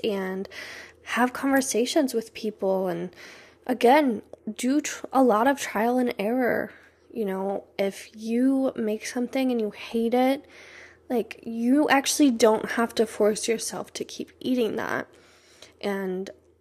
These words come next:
I know sometimes it's hard to, like, throw away food or whatever. Like, I'm not telling you to be wasteful in any means, but one thing that I do is, um,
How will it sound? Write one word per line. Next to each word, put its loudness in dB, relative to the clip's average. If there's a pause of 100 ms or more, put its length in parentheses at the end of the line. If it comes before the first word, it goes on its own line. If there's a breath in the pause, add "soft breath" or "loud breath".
(140)
I 2
know 4
sometimes -4
it's -4
hard 0
to, -2
like, -2
throw -6
away -4
food -4
or -6
whatever. -4
Like, -4
I'm -4
not -6
telling -2
you -2
to -8
be -8
wasteful -6
in -6
any -4
means, -4
but 2 (760 loud breath)
one 6
thing 4
that 6
I 8
do 4
is, 2
um, -4